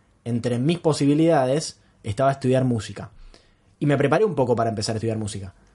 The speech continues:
O sea, ese año estudiaba tres instrumentos al mismo tiempo. Y estudiaba autoperce-, audio perceptiva y todo eso. Re quería estudiar música.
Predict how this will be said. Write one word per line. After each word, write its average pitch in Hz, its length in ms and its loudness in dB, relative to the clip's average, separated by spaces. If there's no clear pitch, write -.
O - 20 -6
sea, 120 140 4
ese 147 200 0
año 165 200 2
estudiaba 139 400 2
tres 139 180 -2
instrumentos 131 380 -4
al 123 80 -2
mismo 135 160 -2
tiempo. 113 340 -2
Y 110 160 -6
estudiaba 117 400 0
autoperce-, 110 460 -4
audio 120 220 -2
perceptiva 113 420 -2
y 113 40 2
todo - 120 -2
eso. 101 180 -6
Re 156 220 2
quería 190 300 2
estudiar 123 280 0
música. 104 400 -10